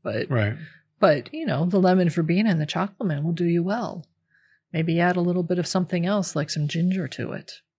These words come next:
Speaker 1: you know, to spice or fire it up a little more.
Speaker 2: Yeah.
Speaker 1: You know?
Speaker 2: Yeah.
Speaker 1: But if you've made a few teas and you're used to drinking them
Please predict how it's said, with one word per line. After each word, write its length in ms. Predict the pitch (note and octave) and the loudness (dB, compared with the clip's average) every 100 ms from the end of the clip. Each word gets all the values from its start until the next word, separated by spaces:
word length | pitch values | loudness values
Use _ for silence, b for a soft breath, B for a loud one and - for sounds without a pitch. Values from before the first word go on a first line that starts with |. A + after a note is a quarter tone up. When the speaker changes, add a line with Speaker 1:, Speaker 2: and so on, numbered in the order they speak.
| _ _ _ | _ _ _
Speaker 1:
you 120 | E3 | -6
know, 40 | D3+ | -4
to 120 | C#3+ | -6
spice 520 | - - D3+ D3 - | -8 -4 -4 -4 -6
or 320 | D3 D3+ C#3 - F#3 E3+ _ | -4 -2 -4 -8 -16 -18 _
fire 320 | - D#3+ D#3+ | -2 0 2
it 60 | |
up 160 | E3+ E3 | 0 -2
a 40 | |
little 180 | D#3+ D3+ | -2 -2
more. 380 | D3 - - - | -2 -4 -8 -2
Speaker 2:
Yeah. 240 | C#3+ C3+ B2 - - | 4 4 4 -4 -4
Speaker 1:
You 120 | G3 | -2
know? 240 | D#3+ D#3+ E3 | 0 -2 -4
Speaker 2:
Yeah. 200 | C3 B2+ - b b b b _ | -4 -4 -6 b b b b _
Speaker 1:
But 240 | A3 G#3 - - _ _ _ _ _ | 4 4 0 -20 _ _ _ _ _
if 260 | - G3+ - | 0 2 2
you've 200 | G3 D3+ | 0 2
made 220 | F#3 F3+ | 2 2
a 40 | F3 | 2
few 200 | F#3 F3+ | 2 2
teas 380 | - F#3+ A3+ | 2 0 0
and 140 | G3+ E3 | 0 2
you're 80 | D#3+ | 2
used 320 | D#3+ F3+ - | 2 2 0
to 60 | E3 | 0
drinking 480 | F3 F#3 G3+ F3 D#3 | 2 2 2 0 0
them 420 | D3 D#3+ G#3+ | 0 0 -2